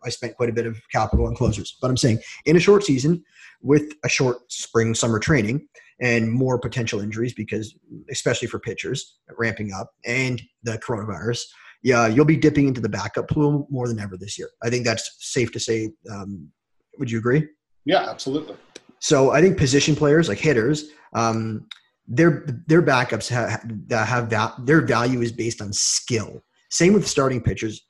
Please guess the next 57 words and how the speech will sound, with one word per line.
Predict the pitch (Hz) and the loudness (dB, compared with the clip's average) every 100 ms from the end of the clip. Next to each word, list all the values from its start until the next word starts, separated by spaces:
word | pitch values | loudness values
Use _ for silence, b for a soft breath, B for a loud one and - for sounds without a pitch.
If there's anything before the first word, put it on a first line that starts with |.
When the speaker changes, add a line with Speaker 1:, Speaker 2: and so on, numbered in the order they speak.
| _ 127 | _ -6
Speaker 1:
more | 131 135 | -2 0
so | 131 - 123 117 117 - | -2 -2 0 0 -2 -4
than | 117 113 107 | -6 -6 -8
what | 113 113 | -8 -6
I'm | |
gonna | 113 | -6
talk | 113 104 - | -6 -6 -6
about | 107 | -10
closers. | - 165 123 - - | 0 2 2 -4 -10
Like, | 104 - | -10 -6
take, | 143 - | -6 -4
for | 135 | -6
example, | 117 117 117 | -6 -8 -8
Clint | 117 143 120 | -10 -12 -10
Frazier | - 110 107 101 | -8 -8 -8 -12
last | 90 - | -14 -18
year. | 90 | -18
Like, | 82 | -12
he's | 165 | -10
a | 156 | -8
talented | - 123 117 110 | -8 -8 -8 -10
player, | - 156 107 - b b | -4 -2 -2 -8 b b
and | 110 | -8
he, | 123 135 - | -6 -6 -8
and, | 117 113 | -14 -14
like, | 113 | -8
he | 185 | -2
got | 139 | 0
injured, | 135 131 110 110 | 2 0 -2 -8
but | 107 - _ b | -10 -14 _ b
he | 156 | 2
was | 147 127 | 2 2
a | 117 | 0
hot | 117 127 | -2 -4
waiver | 123 117 | -4 -8
wire | 120 120 | -6 -8
pickup, | 113 113 117 117 | -8 -8 -8 -8
and | |
he | 107 | -6
did | 120 120 | -6 -6
well | 117 117 | -6 -8
for | - 101 95 - | -10 -12 -12 -16
a | |
couple | 117 - 101 | -16 -14 -14
weeks | 101 | -10
till | 117 | -6
he | 117 | 0
got | 143 | 2
injured. | 156 101 | 2 0
But, | 104 | -8
like, | 117 | -12
the | _ | _
point, | 147 120 | -4 -2
my | 120 | -4
point | 113 147 123 | -2 -2 0
is | 117 | -2
that | 117 | -2